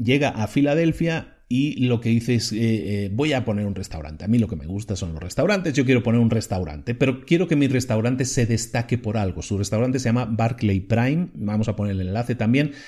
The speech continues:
alguna noticia de Barclay Prime, porque ¿cómo hizo esta persona para crear una historia alrededor de su restaurante que haga que la gente hable de su restaurante?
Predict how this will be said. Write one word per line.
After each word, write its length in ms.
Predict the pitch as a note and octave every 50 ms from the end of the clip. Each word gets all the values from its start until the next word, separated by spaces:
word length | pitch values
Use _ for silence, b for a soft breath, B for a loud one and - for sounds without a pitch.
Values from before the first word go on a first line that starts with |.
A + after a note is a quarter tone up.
| B B B
alguna 360 | B G2 G2+ G#2 A2+ B2+ B2+
noticia 380 | B2+ B2+ B2+ C#3+ C3 C3 C#3 C3+
de 120 | A#2 A#2
Barclay 300 | A2 A2 A2 A2 A2+ A#2
Prime, 400 | A#2 - - - B2+ B2+ C3+ D3+ C3 -
porque 340 | C3+ A#2+ A#2 - C#3 C3 -
¿cómo 320 | - E3 E3+ E3+ E3 D#3
hizo 180 | D3+ D3+ - C3+
esta 240 | A#2+ - - B2+ -
persona 460 | D3+ C3+ - - D3+ B2+ A#2+ A#2 B B B B B B B B B B
para 200 | - B2 B2+ B2 -
crear 280 | - C3+ B2+ C3+ C#3+
una 160 | D3 D#3 D#3 C#3+
historia 760 | B2+ B2+ - - - - D3+ D#3 B2+ G2 E2+ E2 F2 - - b b b b b b b b b -
alrededor 680 | B2 B2+ B2+ A#2+ A#2 A#2 A#2+ A#2 A2+ A2+ A2+ A2+ A#2 B2
de 100 | C3 B2+
su 160 | - - C#3
restaurante 640 | C3+ D3 C#3+ - D3 C#3+ C3+ B2 A#2+ A2+ C#3 C3 B2+
que 160 | - B2 A#2+
haga 240 | A#2+ A#2 A#2+ A#2+ A#2+
que 140 | - C3 A#2
la 120 | G#2+ G#2+
gente 680 | - - - D3+ D#3+ D#3 C#3 - C3 C3+ C#3 C3 - - -
hable 360 | - D#3 F3 E3+ D3 A2+ G#2+
de 140 | F2+ G#2 G2+
su 160 | - - G2
restaurante? 840 | F#2+ F#2+ - - F#2+ F2 E2 D#2 D#2 D#2 - - - - - _